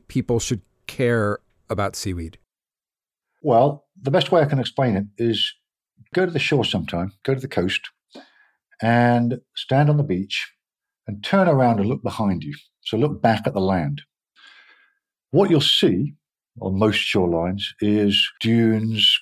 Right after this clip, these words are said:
Speaker 2: grass on the dunes. You'll see behind that grass on the, on the shoreline. You'll see trees in the distance.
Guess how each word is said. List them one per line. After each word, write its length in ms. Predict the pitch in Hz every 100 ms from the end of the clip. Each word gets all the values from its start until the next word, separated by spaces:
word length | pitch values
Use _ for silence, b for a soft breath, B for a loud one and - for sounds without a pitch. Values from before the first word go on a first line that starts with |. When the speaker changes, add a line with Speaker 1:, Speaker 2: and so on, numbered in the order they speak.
| -
Speaker 2:
grass 680 | 104 113 110 110 101 - -
on 140 | 101 92
the 60 |
dunes. 580 | 87 95 101 101 104 101
You'll 100 | 98
see 140 | - 107
behind 520 | 98 - 110 107 101
that 420 | 101 104 104 -
grass 400 | - 95 - -
on 140 | 90 85
the, 280 | 85 82 - _ _ -
on 80 | 85
the 80 |
shoreline. 640 | - 117 101 101 104 101 101 B B _
You'll 80 | 110
see 120 | -
trees 420 | - - 123 117
in 60 | 95
the 80 | 90
distance. 520 | 104 - 110 -